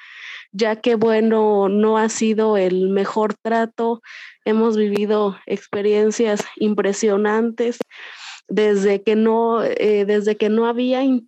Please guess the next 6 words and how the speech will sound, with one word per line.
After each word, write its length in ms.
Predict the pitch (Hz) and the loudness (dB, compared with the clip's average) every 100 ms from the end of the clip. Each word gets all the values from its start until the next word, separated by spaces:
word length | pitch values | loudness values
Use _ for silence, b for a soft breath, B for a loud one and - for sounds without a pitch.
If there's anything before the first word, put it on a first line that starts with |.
| - | -2
ese 280 | 240 233 294 | -2 0 2
interés 680 | 277 269 220 214 254 269 - B B B | 2 0 -2 0 0 -2 -8 B B B
real 580 | 190 208 208 214 233 240 | -6 -2 0 0 0 0
en 140 | 247 | 0
nuestro 500 | 220 202 196 190 185 | 0 -2 -2 -4 -4
caso. 560 | - 226 247 247 247 | -4 -6 -4 -6 -10